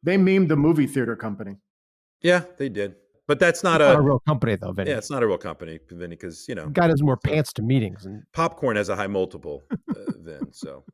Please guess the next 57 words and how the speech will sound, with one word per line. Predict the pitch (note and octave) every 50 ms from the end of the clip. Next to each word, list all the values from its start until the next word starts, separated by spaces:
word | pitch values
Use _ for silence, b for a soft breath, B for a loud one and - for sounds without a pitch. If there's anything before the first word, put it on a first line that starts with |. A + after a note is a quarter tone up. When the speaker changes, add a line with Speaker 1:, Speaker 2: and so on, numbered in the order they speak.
| _ _ _ _ _ _ _ _
Speaker 3:
I | G#3+
don't | G#3+ G3+
know | G3
if | D3+
it's | A#2+ G2 B2
amazing. | A#2 A2 A#2 B2+ B2+ A2 A#2+ A2+
It's | A2+ -
just | - C#3+ - _ -
funny | F#3 F3+ F3 E3+ D3
what | C#3 C3 -
they | C3+ B2+
do | A#2+ G#2+ C3+ C3
to | A#2+ A2+
stuff. | - - - D2 - _ -
The | A2+ C3+ C3+
algos | D3 D#3 E3+ F3 D3 D3+ C#3+ C#3 C3+ A#2 B2
got | A2+ C#3+ D3 D3+ D#3
a |
hold | C3 - - D#3+ D#3 D3 B2+ C3
of | B2 F#2 -
every | - E3+ D3+ C#3 E3 F#3
high | A#2+ G#2+ C3+ B2+ D3 D3+
short | B2 - - D#3 D3+ D3+
interest | D#3 - - B2+ A#2+ - -
thing, | - B2 A#2 A#2 A#2 A#2 - -
and | C#3 C3+ C3 C#3+
they | D3
just | C3 C#3 D3+ C3 - - _ _ _ _
squeeze | - - - - - E3+ F3 E3+ C3
the | - D3
crap | - - E3 D#3 F3+ - -
out | A#2 F2+
of | F#2 F2+
'em. | G#2 - -
And | D#3 D#3 D3 C#3+ C#3 B2+ _ _ _ _ _ _ _ _ - -
hopefully | E3+ A3 A#3 - - G#3+ D#3
for | - - C#3 D3 D3+
us, | C#3+ B2+ -
this | - C3+ D#3 D#3 - -
will | D#3 C#3 -
keep | _ - E3+ D3+ G#2 _ _ _ _ -
people | - E3+ D#3+ A#2+ C#3
from | A#2 - B2
shorting | G#2+ - C#3+ C3 A#2+ A#2 G#2
stocks | - - G#2+ G#2 - -
for | - G#2+
a | G2+
long | G2+ F#2 F2 F#2 G#2 -
time. | A2 G2+ F#2 A#2+ C#3+ -
I | - D#3+
think | C#3+ - E3 D#3 B2
it | D3+
was | D#3 D3 C#3+ B2+ G#2+ - - _ _ _ _ _ _
such | - - - E3+ -
a | D3 -
painful | - - B2 D3 D3+ C#3 - D3+ C#3 C3+ A#2+
experience, | B2+ - - - - C#3+ C#3+ C#3+ D3+ D#3+ E3+ F3+ E3+ - - -